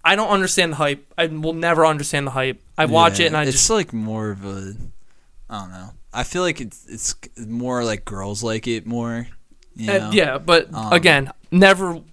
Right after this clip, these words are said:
Speaker 1: we'll never
Speaker 2: The
Speaker 1: understand why.
Speaker 2: comedy is just, like, kinda corny. It's, I don't know.
Speaker 1: All right,
Speaker 2: Yeah, I
Speaker 1: hit
Speaker 2: agree.
Speaker 1: me.
Speaker 2: So,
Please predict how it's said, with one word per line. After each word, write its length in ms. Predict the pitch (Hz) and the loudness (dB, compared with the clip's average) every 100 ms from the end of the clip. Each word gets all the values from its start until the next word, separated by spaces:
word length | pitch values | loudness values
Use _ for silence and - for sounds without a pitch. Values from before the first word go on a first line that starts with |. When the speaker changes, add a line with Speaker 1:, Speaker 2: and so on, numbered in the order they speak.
| - 175 | -14 -6
Speaker 1:
we'll 120 | 185 | -2
never 220 | 190 185 | 2 2
Speaker 2:
The 60 | 165 | 2
Speaker 1:
understand 300 | 139 - 135 | 2 2 4
why. 80 | 127 | 2
Speaker 2:
comedy 220 | 165 180 | 2 0
is 120 | 151 | -2
just, 160 | 123 - | 0 0
like, 140 | 110 - | 0 -2
kinda 260 | 113 98 | -6 -8
corny. 580 | 95 - 101 101 101 104 - - - | -10 -12 -10 -8 -10 -10 -16 -18 -16
It's, 360 | 107 - - - | -8 -6 -6 -8
I 100 | 104 | -12
don't 100 | 87 | -12
know. 180 | 95 - - - - - - | -16 -16 -16 -18 -20 -18 -8
Speaker 1:
All 60 | |
right, 120 | 143 131 | -6 -6
Speaker 2:
Yeah, 120 | 90 | -6
I 60 | 104 | -6
Speaker 1:
hit 80 | 104 | -2
Speaker 2:
agree. 60 | 170 147 | -2 -2
Speaker 1:
me. 40 | 143 - - _ | -8 -18 -20 _
Speaker 2:
So, 680 | - - 117 113 110 104 | -8 -4 -4 -4 -6 -10